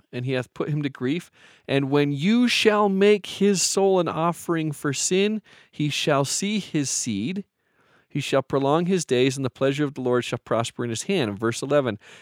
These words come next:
"And he shall see the travail of his soul and shall be satisfied." Again, travail,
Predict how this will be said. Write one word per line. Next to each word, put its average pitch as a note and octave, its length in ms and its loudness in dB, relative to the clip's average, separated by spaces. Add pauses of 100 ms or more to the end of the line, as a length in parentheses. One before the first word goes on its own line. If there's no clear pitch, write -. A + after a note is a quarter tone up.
"And B2+ 200 -2
he D3+ 160 2
shall D3+ 280 2
see E3 340 -2
the D3 160 2
travail C#3 1040 2 (480)
of D3+ 260 0
his D3 280 0
soul C#3 680 2 (440)
and C3+ 160 -2
shall C3+ 320 0
be C3+ 160 -2
satisfied." B2 880 -2
Again, B2 500 -4
travail, A#2 840 0